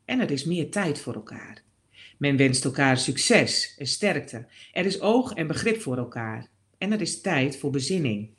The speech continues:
Voor mij een hele herkenbare situatie die parallellen trekt met de tijd waarin ik kanker had. De fases van verbijstering, <clears throat> lam geslagen zijn, acceptatie en veerkracht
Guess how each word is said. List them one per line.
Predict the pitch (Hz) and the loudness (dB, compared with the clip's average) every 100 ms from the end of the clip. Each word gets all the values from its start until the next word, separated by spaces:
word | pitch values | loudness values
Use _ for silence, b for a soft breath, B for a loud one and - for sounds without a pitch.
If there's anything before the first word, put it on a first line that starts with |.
| _ _ _ _ _ _ _ _ _ B B B B B | _ _ _ _ _ _ _ _ _ B B B B B
Voor | - 240 | 2 6
mij | 262 247 | 8 8
een | 220 | 10
hele | 214 269 226 | 10 10 8
herkenbare | 185 190 233 214 180 165 | 6 4 6 6 6 4
situatie | - 180 175 233 170 - 156 | 4 4 6 8 6 4 2
die | 190 202 | 2 4
parallellen | 208 190 180 233 170 - | 6 6 6 6 4 0
trekt | - 131 - - | -2 -2 -2 -4
met | 170 | -4
de | 180 | -2
tijd | - 190 160 | 0 2 2
waarin | 165 175 | 2 0
ik | 180 | 0
kanker | 185 147 113 107 | 0 0 0 -8
had. | 104 98 - - _ _ b b b | -16 -16 -18 -20 _ _ b b b
De | - | -10
fases | 139 170 185 185 214 - | 2 6 6 4 -2 -2
van | 135 127 | -4 -4
verbijstering, | 131 139 156 170 - 175 185 208 - _ - | -2 0 0 0 0 0 0 -4 -8 _ 0
<clears throat> | 220 170 120 _ _ b b b _ | 2 2 -4 _ _ b b b _
lam | 156 240 262 | 0 4 4
geslagen | 254 220 208 220 196 185 | 0 -4 -2 -2 -4 -4
zijn, | 170 160 170 180 - _ - | -4 -2 -4 -6 -14 _ -20
acceptatie | - - 214 - 147 131 131 - 269 - _ _ _ - | -16 -12 -10 -2 -2 0 -4 -4 -6 -8 _ _ _ 0
en | 226 | 0
veerkracht | 214 180 165 165 233 247 - - | 2 2 2 0 -8 -10 -14 -20